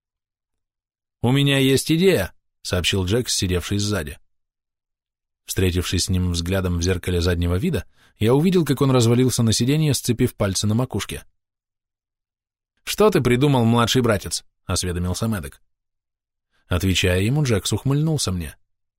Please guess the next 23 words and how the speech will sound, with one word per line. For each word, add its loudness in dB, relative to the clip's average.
«Ну, 4
он 4
мог 4
бы 4
забить 4
на 4
всё 0
и 4
уже 4
сделать 2
ей 2
предложение». 0
В -10
тот -2
же 0
миг 0
я 2
оцепенел, 0
уставившись 0
вперёд 0
через 0
лобовое 2
стекло. -4